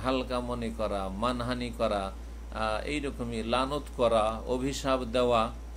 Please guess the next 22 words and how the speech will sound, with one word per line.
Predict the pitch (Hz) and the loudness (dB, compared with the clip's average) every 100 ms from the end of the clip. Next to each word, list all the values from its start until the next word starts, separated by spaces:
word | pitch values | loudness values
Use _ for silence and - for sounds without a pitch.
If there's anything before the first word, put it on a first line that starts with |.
| 87 85 | -8 -6
জি | 104 | -6
হ্যাঁ, | 95 98 87 | -4 -4 -6
আহ, | - - - - - - - 101 95 92 87 | -8 -12 -12 -12 -12 -10 -6 -4 -2 -4 -4
ঘৃণা | 120 139 135 127 | -2 2 2 2
করা, | 123 117 110 104 - - - - - 147 | 2 2 2 -2 -6 -12 -12 -12 -10 -8
এ | |
সমস্ত | - 170 180 170 - | -4 -2 -2 -4 -4
হচ্ছে | - 110 113 - - 90 90 90 117 - - - - - | -4 -4 -4 -6 -6 -4 -4 -6 -8 -10 -12 -12 -10 -6
ঈমান, | 104 110 123 127 | -4 0 0 0
ইসলাম | 113 - 120 120 | -2 -2 -2 -2
ভঙ্গকারী | 113 123 135 139 147 | -2 0 0 0 -2
বিষয়। | 156 147 151 147 147 | -2 -4 -2 -2 -4
সুতরাং | - 139 127 127 | -8 -6 -4 -4
যখন | 123 123 | -4 -4
ইসলাম, | 117 - 117 113 110 | -6 -6 -2 -2 -2
ঈমান | 107 110 107 107 | -4 -6 -6 -4
ভঙ্গ | 98 101 113 | -4 -6 -4
হয়ে | 135 127 107 123 | -4 -4 -4 -6
গেল, | 113 110 101 101 - | -4 -4 -4 -6 -6
ইসলাম | - 107 110 101 | -6 -4 -6 -6
থেকে | 110 104 | -8 -8
বেরিয়ে | 104 110 107 | -8 -8 -8